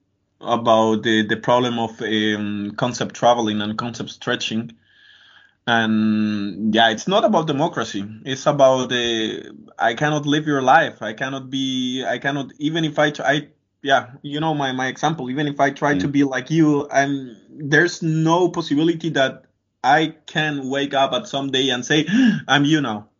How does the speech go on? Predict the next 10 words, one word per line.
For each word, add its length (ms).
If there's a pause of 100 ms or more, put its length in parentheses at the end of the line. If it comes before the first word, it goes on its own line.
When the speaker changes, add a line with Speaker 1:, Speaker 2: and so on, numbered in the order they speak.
(380)
Speaker 2:
Mm. 280 (1000)
Speaker 1:
So 340
every 280
single 440
country, 280
every 160
single 260
island 600
should 360
really 580